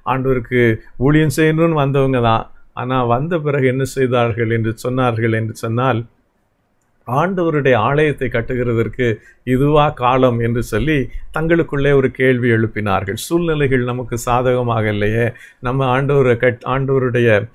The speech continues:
ஆலயத்தை கட்டுகிறதுக்கு இதுதான் காலமா? இது காலம் அல்ல, இன்னும் காலம் வரவில்லை என்று சொல்லி தங்களை சமாதானப்படுத்தினார்கள். ஆனால்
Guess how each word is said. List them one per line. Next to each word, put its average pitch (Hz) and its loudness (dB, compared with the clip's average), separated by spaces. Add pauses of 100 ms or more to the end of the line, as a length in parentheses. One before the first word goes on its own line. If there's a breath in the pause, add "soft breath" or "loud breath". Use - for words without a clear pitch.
(220 soft breath)
ஆலயத்தை 143 0
கட்டுகிறதுக்கு 131 0
இதுதான் 160 2
காலமா? 139 0 (200 soft breath)
இது 160 2
காலம் 139 0
அல்ல, 117 0 (280 soft breath)
இன்னும் 165 0
காலம் 147 0
வரவில்லை 160 2
என்று 135 -2
சொல்லி 131 -2 (200 soft breath)
தங்களை 143 0
சமாதானப்படுத்தினார்கள். 120 0
ஆனால் 131 0